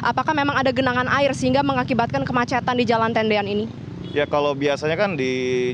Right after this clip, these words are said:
Speaker 2: Jalan Tendean itu banjir ya. Di depan, eh, kantor pos itu di Pondok Jaya, Pondok Karya, banjir biasanya kan sampai setengah meter, itu bisa, biasanya menyebabkan kemacetan panjang di sisi kiri kanan. Jadi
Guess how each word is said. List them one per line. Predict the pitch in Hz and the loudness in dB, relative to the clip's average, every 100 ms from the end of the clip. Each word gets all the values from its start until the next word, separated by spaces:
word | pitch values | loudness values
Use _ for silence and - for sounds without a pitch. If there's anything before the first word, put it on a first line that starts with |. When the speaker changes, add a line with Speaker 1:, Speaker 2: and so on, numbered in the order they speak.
| 117 | 0
Speaker 2:
Jalan | 123 123 120 | 0 0 0
Tendean | 127 123 | -2 0
itu | 131 175 | -2 -2
banjir | 156 120 151 | -2 0 0
ya. | 131 101 - - - | 0 -2 -10 -12 -8
Di | 113 113 110 110 110 | -6 -4 -4 -4 -6
depan, | 107 - 117 113 117 120 117 113 | -6 -2 0 0 -4 -8 -10 -10
eh, | - - 113 - | -12 -4 -4 -2
kantor | 120 127 | -2 -2
pos | 120 151 - - - - - | -2 -4 -4 -10 -10 -12 -10
itu | 117 135 123 | -6 -2 -2
di | 120 | -2
Pondok | 117 110 117 110 | -4 -6 -6 -4
Jaya, | 117 110 117 117 | -2 -2 0 -2
Pondok | 110 117 | -4 -4
Karya, | 117 127 143 - - - - - 123 | -2 0 -2 -4 -16 -18 -18 -10 -4
banjir | 113 120 139 123 | -2 0 -2 0
biasanya | 113 135 147 | -4 -2 -2
kan | 151 | -2
sampai | 139 131 | -4 -6
setengah | - 123 | -6 -4
meter, | 120 117 127 123 | -4 -2 -4 -4
itu | 156 | -4
bisa, | 139 123 127 | -6 -4 -4
biasanya | 120 123 123 135 147 | -4 -2 0 -2 -2
menyebabkan | 147 135 127 120 - 143 143 139 | -4 -4 -2 -2 0 0 0 -6
kemacetan | - 135 127 139 143 | -6 -4 -4 -2 -2
panjang | 135 131 147 | -2 0 0
di | 139 | -2
sisi | - 135 | -6 -6
kiri | 131 135 | -2 -2
kanan. | 131 131 123 | -2 -2 -4
Jadi | 117 147 | -4 -4